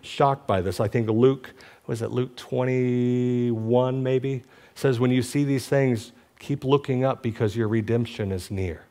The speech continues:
And so we look at these things and we wonder, like, could this, could this be fulfilled prophecy? Possibly. I, I still think there's a couple more events that have to happen before the tribulation. You could read Psalm eighty-three. There's a battle there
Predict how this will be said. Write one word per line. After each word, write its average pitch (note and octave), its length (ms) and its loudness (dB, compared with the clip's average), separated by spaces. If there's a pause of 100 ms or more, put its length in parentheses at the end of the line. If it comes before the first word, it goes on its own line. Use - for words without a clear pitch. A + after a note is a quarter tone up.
(1800)
And B2 120 2
so B2+ 80 4
we B2 200 2 (140)
look C#3+ 300 4
at - 120 -2
these B2+ 160 0
things C3 180 2
and A#2+ 80 2
we A#2+ 80 6
wonder, B2 320 6
like, G2+ 220 2 (240)
could A2 240 -2
this, C3+ 340 2
could G#2+ 200 -4
this A#2+ 180 -4
be B2+ 160 -2
fulfilled B2 420 0
prophecy? C#3+ 540 0 (160)
Possibly. A#2 640 -4 (420)
I, D3 160 -2
I C3 80 0
still D#3+ 240 2
think C#3 180 2
there's B2+ 180 0
a A#2+ 60 0
couple C#3 300 0
more B2+ 240 6
events A#2 320 2
that A#2 80 -6
have B2+ 220 -2
to A2 60 2
happen A#2 400 0
before A2 520 2 (220)
the A#2 100 2
tribulation. A2 640 0
You G#2+ 60 -2
could G#2+ 120 -2
read G#2 220 -2
Psalm A2 320 2
eighty-three. A2+ 480 2
There's G#2+ 240 0
a G#2+ 40 2
battle G2+ 380 0
there G#2 460 0